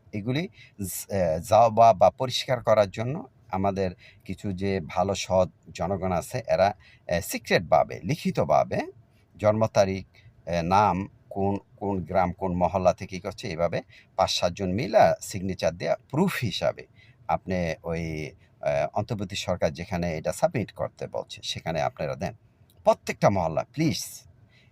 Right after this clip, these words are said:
এটা করেন, দেখেন দেশ শিথিল হয়ে যাবে। আর এটা দুঃখজনক, এবং এই যে মারামারি হচ্ছে মসজিদে, একটা ধর্ম, আহ, শালায়, এটা খুব দুঃখজনক সুসাইড।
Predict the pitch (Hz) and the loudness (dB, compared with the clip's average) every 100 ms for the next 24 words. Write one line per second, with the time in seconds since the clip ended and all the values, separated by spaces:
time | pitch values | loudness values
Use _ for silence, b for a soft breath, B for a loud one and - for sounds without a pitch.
0 | - 120 - 143 180 110 104 165 - _ | -4 0 4 4 4 -2 -2 -4 -10 _
1 | 87 - - - 69 64 - 50 50 _ | -8 -8 -10 -14 -10 -10 -12 -16 -20 _
2 | _ _ _ _ - 76 78 - 92 107 | _ _ _ _ -2 2 2 0 -4 4
3 | 104 87 87 - 151 139 127 135 _ - | 4 4 -2 -6 -6 -4 -4 -6 _ -10
4 | 95 87 87 90 78 95 85 80 82 85 | -6 0 0 0 -4 -8 -6 -2 0 2
5 | 85 80 78 - 80 78 80 - 78 78 | 0 -4 -12 -12 -10 -8 -10 -14 -14 -12
6 | - 71 - b b b - - 76 - | -10 -12 -14 b b b -14 -8 -8 -6
7 | 87 85 76 - - 82 78 67 - - | -6 -4 -4 -6 -10 -4 -2 -2 -6 -12
8 | - 78 65 57 - _ _ _ - - | -4 -2 -2 -4 -10 _ _ _ -12 -8
9 | 175 190 82 - 64 65 60 - - - | -8 -10 -14 -14 -14 -12 -14 -16 -20 -10
10 | - - - | -6 -6 -8